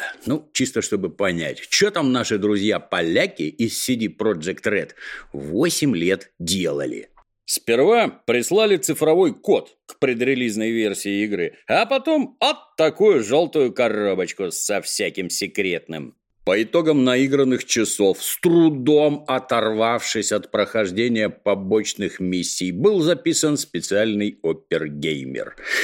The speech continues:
Геймплей до релиза показывать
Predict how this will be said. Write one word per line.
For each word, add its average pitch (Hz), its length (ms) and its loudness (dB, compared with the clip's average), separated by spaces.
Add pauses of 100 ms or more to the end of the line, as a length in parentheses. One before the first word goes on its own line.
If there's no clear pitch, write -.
(380)
Геймплей 156 760 2 (100)
до 110 500 4
релиза 110 540 2
показывать 143 760 0